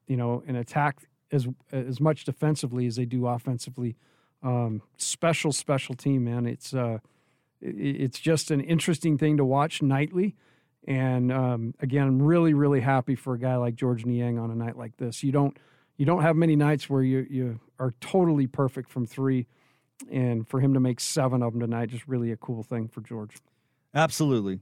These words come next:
Speaker 2: No doubt about it. All right. We wanna say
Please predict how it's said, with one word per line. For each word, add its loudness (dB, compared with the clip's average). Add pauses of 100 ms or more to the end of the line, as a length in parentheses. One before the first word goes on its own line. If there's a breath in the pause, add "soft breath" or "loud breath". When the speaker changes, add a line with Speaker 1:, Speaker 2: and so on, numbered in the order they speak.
Speaker 2:
No 2
doubt 0
about -2
it. -8
All 4
right. 4
We 0
wanna 2
say 0